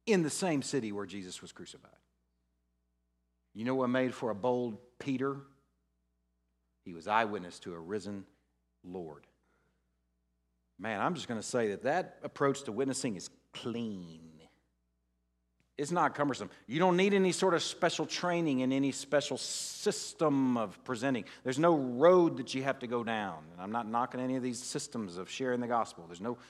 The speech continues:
road or outline. There's just a reality of a Jesus that was crucified and paid for your sins, that was buried, and that is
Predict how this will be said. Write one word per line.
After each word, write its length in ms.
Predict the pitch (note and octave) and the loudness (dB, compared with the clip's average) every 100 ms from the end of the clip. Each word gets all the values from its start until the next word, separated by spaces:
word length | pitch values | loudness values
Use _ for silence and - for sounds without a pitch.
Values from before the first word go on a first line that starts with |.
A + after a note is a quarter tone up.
| - - _ _ - | -20 -20 _ _ -16
road 640 | G2+ C3 B2+ A#2 G2+ F2 | -8 -2 -2 -2 -4 -10
or 280 | F2 E2 E2+ _ _ _ _ _ _ - | -12 -14 -18 _ _ _ _ _ _ -6
outline. 680 | B2+ A#2 A2+ G2 F2+ D#2+ D#2 - _ _ _ _ _ _ _ _ _ _ _ _ _ - | -4 -2 -2 -2 -4 -8 -16 -20 _ _ _ _ _ _ _ _ _ _ _ _ _ -18
There's 140 | F2 | -14
just 200 | F#2+ - | -12 -10
a 20 | |
reality 560 | F2+ F2+ F#2+ G2+ G2+ F#2+ | -8 -2 0 0 0 -6
of 140 | E2+ | -8
a 60 | E2 D2+ _ _ | -12 -20 _ _
Jesus 340 | - G#2 G2 - | -10 -8 -8 -12
that 180 | F#2 | -14
was 240 | F2 E2 - _ | -12 -14 -16 _
crucified 560 | - D3 - C#3 C3+ B2+ | -8 -6 -6 -4 -2 -4
and 120 | B2 | -6
paid 180 | - C3 | -4 -4
for 140 | C3+ C#3 | -2 -4
your 100 | C3 | -6
sins, 420 | - F#2 F2 - _ _ - | -8 -10 -12 -16 _ _ -20
that 120 | - | -18
was 140 | E2+ | -18
buried, 420 | F2 G2 A2 A2+ A2+ _ _ | -10 -6 -4 -6 -8 _ _
and 100 | F2 | -14
that 100 | E2+ | -12
is 140 | E2 | -12